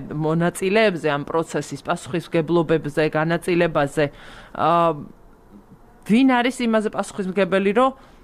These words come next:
ა, გასაგებია, ხო, არ ვიცი, ზოგი მე-, მეწარმეებიც განსხვავდებიან, ცხადია, ზოგს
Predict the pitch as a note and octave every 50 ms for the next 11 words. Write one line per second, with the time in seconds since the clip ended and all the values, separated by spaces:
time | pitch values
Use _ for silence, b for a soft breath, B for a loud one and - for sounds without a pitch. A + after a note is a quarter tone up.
0 | - - - D#3 E3 D#3+ D#3 D#3 D3+ D3+ C#3+ - - - - - - - F#3 -
1 | - A3+ G#3 A3 G#3 F#3+ F#3+ E3+ D#3+ D3 - - - - - - - - - -
2 | C#3+ - - - - - - E3 E3+ E3+ D#3+ - - C3+ - E3 D#3+ D3+ E3 E3
3 | D#3+ E3 C#3 - - C#3+ D3+ F3 E3+ - F3+ F#3 F3+ F#3 F#3 F3+ F3 D#3 - F3
4 | E3+ E3+ - - F#3 F3+ D#3+ G#3 A3 A3+ A3 F3 D3 C#3 - C3 E3+ D#3 C#3+ D#3+
5 | D#3+ C#3+ C3 B2 A2 - - - A#2 - - D3 C3+ - - -